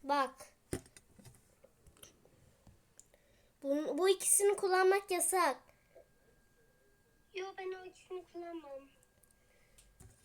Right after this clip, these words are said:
Speaker 1: Emin
Speaker 2: Ben
Speaker 1: misin?
Speaker 2: kombinimi yaptım.
Speaker 1: Emin misin
Speaker 2: Ama
Speaker 1: kanka?
Speaker 2: kafama bir şey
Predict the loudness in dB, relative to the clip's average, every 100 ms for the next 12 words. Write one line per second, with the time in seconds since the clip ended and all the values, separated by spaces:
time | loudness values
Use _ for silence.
0 | -4 0 6 10 10 10 4 2 -2 -6
1 | -10 -14 -16 -18 -20 -20 -20 -20 -20 -20
2 | _ _ _ _ -20 -20 -2 0 4 4
3 | 4 4 0 -4 -8 -10 -14 -14 -12 -12
4 | -12 -16 _ _ -16 -12